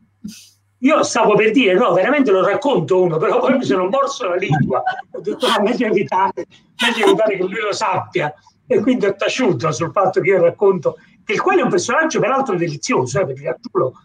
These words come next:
non è assolutamente un personaggio negativo, anzi è un personaggio, ehm, se vi va poi dopo magari possiamo leggere un pezzo, eh, con Gargiulo dentro. Gargiulo è un personaggio che io, ehm, amo molto, perché è tenero Gargiulo,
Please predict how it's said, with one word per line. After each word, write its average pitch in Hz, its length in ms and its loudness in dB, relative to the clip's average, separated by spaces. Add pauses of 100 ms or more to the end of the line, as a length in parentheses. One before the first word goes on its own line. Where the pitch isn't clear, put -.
(200)
non 180 120 2
è 185 40 4
assolutamente 180 560 0
un 123 60 -6
personaggio 139 500 -4
negativo, 127 520 -2
anzi - 400 -4
è - 40 -12
un - 60 -16
personaggio, - 580 -8 (520)
ehm, 123 340 -8 (580)
se 185 200 -4
vi 175 100 2
va 165 180 2
poi 147 120 -8
dopo 151 240 0
magari 156 260 -2
possiamo 143 300 0
leggere 165 320 -2
un - 80 -20
pezzo, - 500 -6
eh, - 240 -20
con 165 140 -4
Gargiulo 147 420 -4
dentro. 143 380 -4 (360)
Gargiulo 214 440 -2
è 208 160 -2
un 165 100 -4
personaggio 175 580 -4
che 156 100 -2
io, 202 340 0 (340)
ehm, 143 800 -2
amo 185 260 0
molto, 214 520 -2
perché 151 240 -6
è - 40 -8
tenero 170 460 -4
Gargiulo, 113 560 -8